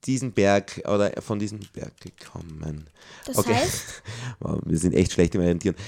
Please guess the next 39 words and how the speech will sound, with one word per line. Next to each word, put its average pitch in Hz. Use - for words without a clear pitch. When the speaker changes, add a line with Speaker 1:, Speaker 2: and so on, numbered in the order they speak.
Speaker 1:
Wir, 101
es 110
gibt 147
ja 123
auch 117
einen 120
Kompass. 127
Wir 101
könnten 120
uns 131
einen 117
Kompass -
craften. 76
Speaker 2:
Ja, 294
aber 302
der 302
zeigt -
nur 330
zum 262
Spawn 262
hin. 202
Speaker 1:
Ah, 110
ja, 92
okay, -
ja, 104
dann 104
wüssten 107
wir 110
wenigstens, 107
wo 92
man, 95
ja, 82
ja, -
zumindest 143
eine 120
Richtung 123
könnten 113
wir 98
ausschließen. 87